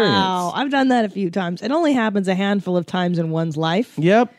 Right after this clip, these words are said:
Speaker 1: And, and especially if you come back after, like, an hour and you're like, "Whoa."
Speaker 2: Yep.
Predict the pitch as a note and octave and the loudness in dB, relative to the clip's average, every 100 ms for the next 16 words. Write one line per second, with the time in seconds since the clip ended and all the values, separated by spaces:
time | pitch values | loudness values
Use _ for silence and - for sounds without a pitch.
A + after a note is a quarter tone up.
0 | - - - G3+ F#3+ G#3 G3+ D4+ D4+ C4+ | -20 -20 -2 0 4 2 4 2 4 4
1 | G#3 G#3+ - G#3 G3 F3+ F#3+ F3+ F3 D#3+ | 4 0 2 2 2 2 0 2 2 2
2 | D#3 D3+ D3 F3+ A3+ C4 G#3+ G3 F#3 D#3+ | -2 -2 2 4 4 4 2 0 0 -2
3 | E3 F3 G3+ A3+ A3 A3 G#3 G3+ F#3+ E3+ | -4 -4 0 0 2 0 0 0 0 -2
4 | F3 - A#2+ B2+ | 0 2 2 0